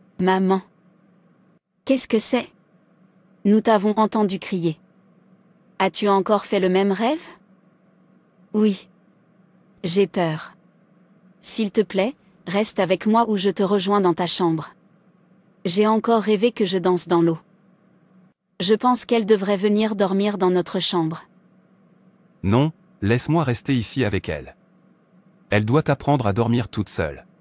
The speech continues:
Speaker 2: C'est comme ça depuis qu'elle a deux ans. Elle dort dans notre chambre à chaque fois que cela se produit. Elle a huit ans maintenant. Je pense que nous devrions l'aider à s'en remettre.
Speaker 1: Tu as raison.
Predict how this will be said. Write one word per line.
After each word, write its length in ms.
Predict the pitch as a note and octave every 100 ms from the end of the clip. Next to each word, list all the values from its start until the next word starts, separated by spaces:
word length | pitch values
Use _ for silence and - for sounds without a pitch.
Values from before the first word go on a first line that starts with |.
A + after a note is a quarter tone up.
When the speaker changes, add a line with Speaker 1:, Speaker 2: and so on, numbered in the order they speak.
| _ _ _ _ _ _ _ _
Speaker 2:
C'est 220 | - B2+
comme 180 | - D#3+
ça 180 | - A#2
depuis 320 | A2+ - A#2+
qu'elle 200 | - A2+
a 80 | F#2
deux 260 | F#2+ E2+
ans. 140 | C#2+ - _ _ _ _ _ _ _ _ _
Elle 160 | G#2+ G#2+
dort 200 | E3 E3+
dans 120 | A2+
notre 260 | B2 -
chambre 340 | G2 - C#3+ G#2+
à 60 |
chaque 260 | E2+ - C#3+
fois 220 | - C#3
que 120 | -
cela 240 | A2 A2+ A2+
se 140 | -
produit. 400 | F#2 G2+ E2 C#2+ - _ _ _ _ _ _ _ _ -
Elle 160 | G#2+
a 40 | A2
huit 220 | B2 C#3
ans 80 | C3+
maintenant. 460 | A2+ G2+ F2+ C#2+ - _ _ _ _ _ _ _ _ _
Je 160 | G2 B2+
pense 300 | F3 F#3 -
que 100 | A#2
nous 140 | B2+
devrions 300 | G#2+ A#2 B2+
l'aider 240 | A#2 A2+ B2
à 80 |
s'en 180 | G2 A#2+
remettre. 500 | F#2+ F2 C#2+ - - _ _ _ _ _ _ _ _ _ _ _ -
Speaker 1:
Tu 160 | A3
as 140 | F#3+ F#3
raison. 360 | G#3 F3+ F3+